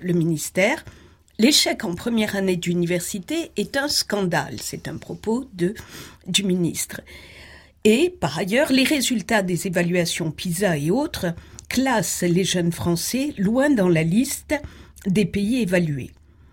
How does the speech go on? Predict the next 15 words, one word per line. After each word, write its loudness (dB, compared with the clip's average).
Donc 4
ce -2
qui -2
est -4
en 2
cause, -2
c'est -2
le 2
système -2
éducatif -4
public, -8
qui 4
nécessite 0
une 0
réforme -6